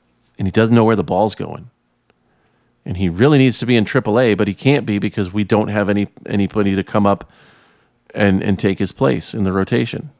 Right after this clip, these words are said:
So we just have to deal with what he's gonna be for f-, once every five games.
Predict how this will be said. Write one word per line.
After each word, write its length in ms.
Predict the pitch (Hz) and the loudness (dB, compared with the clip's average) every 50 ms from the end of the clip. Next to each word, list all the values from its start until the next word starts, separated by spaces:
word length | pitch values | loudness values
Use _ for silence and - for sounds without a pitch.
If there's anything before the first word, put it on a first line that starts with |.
| _ _ _ | _ _ _
So 200 | - - - 101 | -12 -4 -2 0
we 100 | 90 101 | 0 0
just 180 | 95 117 - - | 0 0 0 0
have 160 | 127 127 - | 0 0 -2
to 80 | - | -4
deal 280 | 104 - 110 110 135 151 | -6 0 2 2 2 4
with 180 | 127 104 - 104 | 2 0 0 2
what 140 | 107 107 | 0 2
he's 140 | 110 104 - | 2 0 0
gonna 180 | - 123 110 107 | 0 2 2 2
be 220 | 92 127 135 123 | 2 0 -2 -2
for 140 | 104 - 98 | -4 -6 -10
f-, 220 | - - - _ - | -14 -14 -20 _ -12
once 360 | - - 92 101 104 101 - | -8 -2 0 0 0 2 0
every 180 | 113 101 107 104 | -2 -2 -2 -4
five 300 | - 117 110 107 104 - | -2 0 0 0 0 -2
games. 420 | 127 127 107 101 - - - - | -2 -4 -4 -4 -6 -10 -16 -20